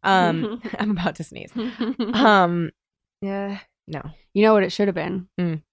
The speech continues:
Speaker 2: is that the Calicandies were the
Speaker 1: Mm-hmm.
Speaker 2: twin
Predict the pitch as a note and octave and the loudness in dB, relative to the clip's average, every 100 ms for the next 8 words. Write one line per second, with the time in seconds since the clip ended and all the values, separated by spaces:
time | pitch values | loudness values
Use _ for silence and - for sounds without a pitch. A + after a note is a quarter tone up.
0 | _ G3 E3 F3+ F3 D#3+ - _ _ _ | _ -8 -6 -6 -4 -6 -8 _ _ _
1 | _ _ _ G3 E3+ - _ - G3 F#3 | _ _ _ -6 -6 -8 _ -6 -4 -4
2 | - F#3 E3+ F3 F3+ - F3+ E3+ F3 E3+ | -4 -6 -4 -6 -8 -10 -10 -8 -4 -2
3 | F#3 E3+ E3+ E3+ | -2 -4 -6 -10